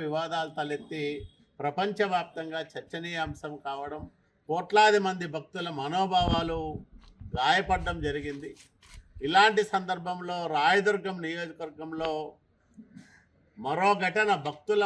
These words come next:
మనోభావాలను దెబ్బతినే విధంగా, భక్తులు బాధపడే విధంగా ఇట్లాంటి సంఘటన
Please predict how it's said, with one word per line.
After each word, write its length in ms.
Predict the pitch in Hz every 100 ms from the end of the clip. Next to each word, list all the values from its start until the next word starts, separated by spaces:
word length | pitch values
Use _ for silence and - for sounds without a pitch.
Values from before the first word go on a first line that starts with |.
| 180
మనోభావాలను 1000 | 156 185 208 202 196 190 185 180 175 170 - - _ _ _ - 147
దెబ్బతినే 520 | 151 180 214 220 208 196
విధంగా, 380 | 180 170 151 123 135
భక్తులు 400 | 147 - 208 220 180
బాధపడే 480 | 156 190 214 220 208 190
విధంగా 360 | 185 185 180 180 170 170 147
ఇట్లాంటి 440 | - 160 156 160 156 147 - _ -
సంఘటన 440 | 131 156 165 170